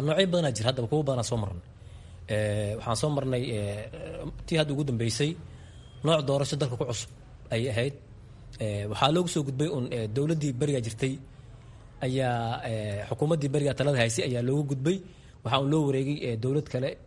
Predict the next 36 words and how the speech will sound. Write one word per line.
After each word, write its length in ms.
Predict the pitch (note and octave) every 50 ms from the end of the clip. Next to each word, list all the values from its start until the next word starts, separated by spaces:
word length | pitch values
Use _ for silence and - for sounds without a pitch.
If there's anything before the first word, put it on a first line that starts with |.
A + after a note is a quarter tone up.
| - - - -
baarlamaan 420 | B2+ G#2 A2 A2 A2+ B2+ C#3+ D3 B2+
cusub 240 | B2 A#2 - E3+ E3+ -
iyo 280 | - A2+ A2+ A2+ A2 G#2+
maaragtay, 380 | A2 C3+ B2 A#2 G2+ - A#2 A#2
eh, 140 | A#2 A2 G#2 G2+
xukuumad 320 | G#2 - - B2+ C#3+ D3
cusub 220 | C3 A#2 - D3 D3+ -
ayaa 160 | A#2+ A2 A2
loogu 200 | A#2 B2 B2 A2+
wareegay. 260 | G#2+ G2+ G2 F#2+ - - - - - - - - - - - - - - - -
Tanna 200 | - - F3+ F#3 F3
waxaan 180 | D3+ D3+ C#3
is 80 | B2+ -
leeyahay, 360 | D#3 E3+ D#3+ C#3+ C#3+ D3+ E3 D#3 - - - - - - - - -
haddii 340 | - B2+ C#3 C#3+ F3+ G3+
la 120 | G3 F#3+ F3+
waayo 320 | D#3 D3 C#3 C3+ C#3 C#3+ C3+
noocii 340 | C3+ D3 D#3+ E3+ - D3
la 100 | C#3 D3+
rabay, 280 | C3+ A2 B2 A#2 A#2+ A#2+ B2+
eh, 160 | A#2+ A#2+ A2 A2+
qof 140 | - D#3+ -
iyo 140 | - C3+ A#2+
codka 240 | C3 D3 D3+ - D#3+
ahaa, 220 | A2+ G#2 G2+ F#2 F#2+ - - - - - - - - - - - - - - - -
waxa 200 | - D#3 - F#3 -
ayadana 320 | G#3 F#3 G3+ G3 G3 F#3+
un, 180 | G3 F#3 D#3+ D#3 F3 D#3+ -
eh, 280 | - D#3 C#3+ C#3 C3+ -
eh, 240 | - C3+ C3+ C3+ C#3 - -
ka 120 | - F3+
fudud 200 | E3 - E3 D#3
oo 80 | D#3 D3
la 80 | C#3 C3+
gudageli 360 | C#3 C3+ C#3 C#3+ F3+ E3+ D3+
doonaa 300 | C3+ C3 A#2+ G#2+ F#2+